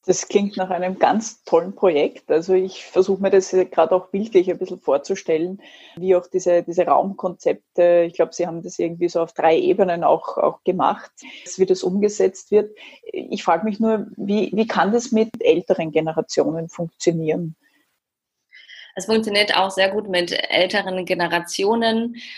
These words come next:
Speaker 2: weil wir dort auch zum Beispiel methodisch uns darauf konzentrieren, dass wir auch generationenübergreifende Zusammenarbeit fördern, indem wir mit Methoden wie zum Beispiel Business Model Canvas arbeiten und sagen,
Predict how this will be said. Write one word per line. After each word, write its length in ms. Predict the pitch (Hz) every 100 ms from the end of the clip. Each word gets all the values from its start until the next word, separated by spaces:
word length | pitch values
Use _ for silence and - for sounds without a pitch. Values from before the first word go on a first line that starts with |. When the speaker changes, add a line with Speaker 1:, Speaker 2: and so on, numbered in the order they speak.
| -
Speaker 2:
weil 720 | - 185 180 180 180 180 175 175
wir 420 | 190 185 180 180
dort 320 | 180 190 190
auch 260 | 175 175 180
zum 160 | - 180
Beispiel 280 | 180 -
methodisch 920 | 175 165 190 185 190 196 196 - - - - _ _ -
uns 300 | - 190 185
darauf 340 | 190 170 175 185
konzentrieren, 1000 | 196 190 180 170 196 196 190 190 190 185
dass 260 | - 175 -
wir 220 | 180 156
auch 240 | 165 180 - - -
generationenübergreifende 1500 | 180 165 170 - 196 208 196 - 202 202 180 175 190 190 175
Zusammenarbeit 800 | - 165 175 180 - 170 156 160
fördern, 760 | - 175 185 220 220 233 240 - - -
indem 360 | - 175 180 185
wir 580 | 185 180 175 175 175 -
mit 380 | 175 175 175 -
Methoden 420 | 175 170 185 180
wie 120 | 175
zum 160 | 175 165
Beispiel 200 | 165 165
Business 380 | 180 220 185 -
Model 360 | 170 170 170
Canvas 440 | 165 180 175 165 165
arbeiten 560 | - 220 220 202 196
und 160 | 160 175
sagen, 480 | 175 175 170 170